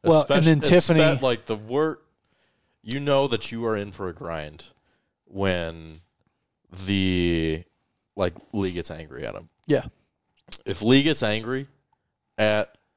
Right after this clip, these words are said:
Speaker 2: the animals, you just buckle up, bud.
Speaker 1: I take
Speaker 2: You,
Speaker 1: that back. I
Speaker 2: you're
Speaker 1: think Lee might actually might have killed a goat.
Speaker 2: I feel like he did.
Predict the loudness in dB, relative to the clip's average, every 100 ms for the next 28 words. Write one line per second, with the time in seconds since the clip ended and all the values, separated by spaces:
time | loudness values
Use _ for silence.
0 | _ 0 0 2 -2 -8 -14 -20 _ _
1 | _ _ _ _ _ _ _ _ _ -8
2 | -6 -4 -4 -6 -10 -6 -4 -2 0 0
3 | 0 -4 -4 -6 _ _ _ _ -20 -4
4 | 0 0 0 0 0 2 0 0 0 0
5 | 0 0 -2 -4 -4 -4 -6 -8 -8 -10
6 | -10 -12 _ _ _ _ -4 -2 0 -2
7 | -2 0 0